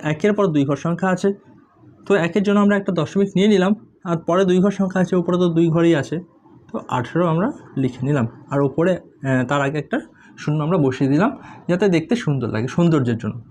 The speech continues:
ঠিক আছে, বিউটিফিকেশনের জন্য। এবার আমরা এই সংখ্যাটাকে নিয়ে নিই, এটাকে আমরা কী করে দশমিকে প্রকাশ করব? কী আছে ভগ্নাংশ? ভগ্নাংশ আছে তিন বাই দশ। তিন বাই দশকে ভগ্নাংশে প্রকাশ করার জন্য নিচে আমাদের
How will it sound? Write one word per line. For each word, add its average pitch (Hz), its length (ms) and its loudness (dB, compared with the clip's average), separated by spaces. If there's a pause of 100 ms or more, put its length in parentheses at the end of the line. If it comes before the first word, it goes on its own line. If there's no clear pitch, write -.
(260)
ঠিক 254 140 0
আছে, 127 100 -6 (140)
বিউটিফিকেশনের 127 720 -2
জন্য। 101 140 -8 (1040)
এবার 240 140 4 (100)
আমরা 196 120 2 (200)
এই 262 160 4
সংখ্যাটাকে 175 520 -4
নিয়ে 147 180 -4
নিই, 254 80 0 (340)
এটাকে 175 220 0
আমরা 208 180 0
কী 156 120 0
করে 175 120 2 (100)
দশমিকে 139 400 -2
প্রকাশ 113 300 -6
করব? 113 160 -6 (520)
কী 190 80 2 (100)
আছে 190 100 -2 (100)
ভগ্নাংশ? 165 380 -2 (560)
ভগ্নাংশ 170 400 0 (100)
আছে 220 100 -2 (140)
তিন 170 140 2 (100)
বাই 185 140 0 (880)
দশ। 110 120 0 (500)
তিন 196 180 4
বাই 254 80 2 (100)
দশকে 170 220 -2 (100)
ভগ্নাংশে 175 380 -2
প্রকাশ 180 240 -4
করার 185 240 0
জন্য 185 140 2 (560)
নিচে 180 260 2
আমাদের 175 260 2